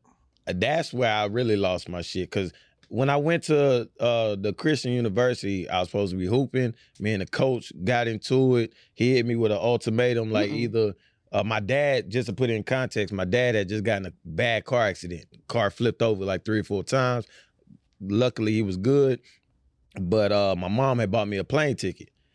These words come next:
Speaker 1: And so he was like, I told him, "Hey, my mom got me a plane ticket. I need to go home. My dad got in a car accident." He said, "If you go home, we redshirting you." So I'm like, "Well, shit,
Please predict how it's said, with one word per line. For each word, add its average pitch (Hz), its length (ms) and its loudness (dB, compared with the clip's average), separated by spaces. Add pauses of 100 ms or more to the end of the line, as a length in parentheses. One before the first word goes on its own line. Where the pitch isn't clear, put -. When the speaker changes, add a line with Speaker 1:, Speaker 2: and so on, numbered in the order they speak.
(260)
Speaker 1:
And 104 200 -2
so 110 320 2
he 123 160 2
was 113 180 0
like, 101 440 0
I 110 80 0
told 151 320 0
him, 101 160 -8 (100)
"Hey, 101 240 0
my 90 140 -4
mom 113 320 0
got 101 120 0
me 101 100 -2
a 90 40 -4
plane 127 300 0
ticket. 110 240 0
I 101 40 0
need 107 140 -4
to 95 80 -10
go 95 100 0
home. 110 320 0
My 95 120 -4
dad 101 340 0
got 92 100 -2
in 90 60 -6
a 87 60 -12
car 92 180 0
accident." 82 320 -8 (300)
He 117 160 2
said, 123 260 0
"If 101 140 -4
you 107 80 -2
go 127 200 2
home, 147 440 2 (240)
we 110 160 0
redshirting 104 640 0
you." - 60 -18 (360)
So - 140 -8
I'm 147 120 -2
like, 151 160 2
"Well, 147 100 0
shit, - 440 -2